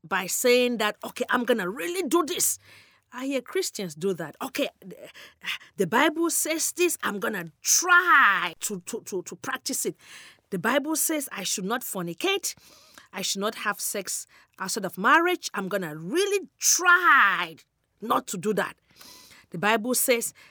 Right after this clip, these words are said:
I should give to the poor. I should serve. I'm gonna really try not to do that." I'm sorry, you can't. That's the wrong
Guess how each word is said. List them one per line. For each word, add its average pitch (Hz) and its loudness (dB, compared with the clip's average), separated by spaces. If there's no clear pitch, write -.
I 180 -8
should 175 -6
give 330 4
to 190 -10
the 165 -4
poor. 359 2
I 175 -8
should 175 -6
serve. 311 2
I'm 254 2
gonna 208 0
really 285 -2
try 269 4
not 196 -2
to 175 -10
do 165 -6
that." 143 -12
I'm 240 -6
sorry, 254 -2
you 170 -6
can't. - -4
That's 202 -6
the 160 -8
wrong 277 4